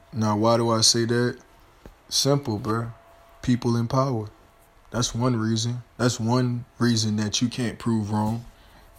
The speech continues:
You know what I'm saying? Not completely wrong. But, um, because think about it. The government, bro, they could do a lot, bro. Even though they weak as hell,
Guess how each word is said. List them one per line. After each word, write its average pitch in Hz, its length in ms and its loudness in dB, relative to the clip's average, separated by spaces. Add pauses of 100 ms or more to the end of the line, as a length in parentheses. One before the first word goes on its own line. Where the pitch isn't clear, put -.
(140)
You 120 60 -4
know 110 60 0
what 110 40 0
I'm 107 60 -4
saying? 110 400 -6 (260)
Not 113 220 -2
completely 117 480 -6
wrong. 104 400 -6 (440)
But, 110 160 -2
um, 104 300 -6 (720)
because 110 520 -2 (260)
think 170 180 0
about 113 320 -2
it. 98 140 -12 (240)
The 117 80 -4
government, 131 680 0
bro, 117 160 0
they 151 100 0
could 147 160 -4
do 120 220 0
a - 20 -2
lot, 135 380 -4
bro. 147 220 -2 (680)
Even 147 280 0
though 160 260 4
they 143 180 2
weak 170 320 -2
as 180 140 -2
hell, 196 400 4